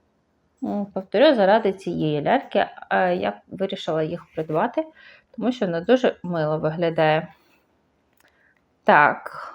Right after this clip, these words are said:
що стосується її аксесуарів, вона йде з окулярами, та була з кепкою, ця з окулярами.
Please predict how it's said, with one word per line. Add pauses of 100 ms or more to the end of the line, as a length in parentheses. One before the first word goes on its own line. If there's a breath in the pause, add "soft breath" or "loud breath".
що
стосується
її
аксесуарів,
вона
йде
з
окулярами,
та
була
з
кепкою,
ця
з
окулярами.